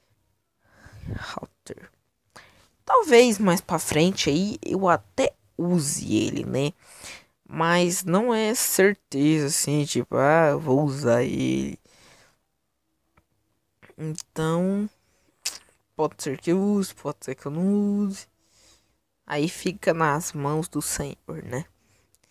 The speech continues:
Não ao Senhor Arceus, Senhor Deus mesmo, né? Porque Arceus não manda em nada no mundo real. É tipo, ele é o Deus Pokémon.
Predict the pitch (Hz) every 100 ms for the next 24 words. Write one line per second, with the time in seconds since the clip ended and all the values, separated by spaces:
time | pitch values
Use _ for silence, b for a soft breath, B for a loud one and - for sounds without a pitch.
0 | b b b b - 151 160 160 147 -
1 | - - - - 131 120 123 127 - -
2 | - - - - - 127 131 131 131 131
3 | 135 120 57 73 - - b b b b
4 | b b b _ - - - 131 123 120
5 | 110 - _ _ _ 127 131 - - 143
6 | 147 147 165 139 135 135 135 131 131 -
7 | 123 - - 123 123 120 127 135 - 143
8 | 131 123 123 123 120 131 131 143 131 113
9 | - b b b b b b b b b
10 | _ _ _ - - - - - 113 113
11 | 110 120 143 156 180 - - - 160